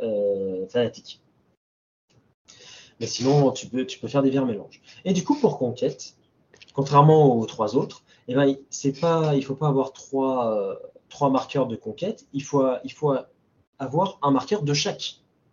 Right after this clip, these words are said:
Donc, donc, si tu veux lancer un, un champ à, à deux marqueurs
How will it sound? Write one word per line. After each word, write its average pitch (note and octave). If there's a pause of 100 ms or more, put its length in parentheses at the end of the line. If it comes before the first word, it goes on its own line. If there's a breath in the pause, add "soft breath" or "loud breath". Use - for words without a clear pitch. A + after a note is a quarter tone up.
(720)
Donc, C3+ (380 loud breath)
donc, C3+
si A3
tu F#3+
veux F3+
lancer E3
un, A2+
un A#2+
champ D3+
à, F2+ (160)
à A2
deux B2
marqueurs A2+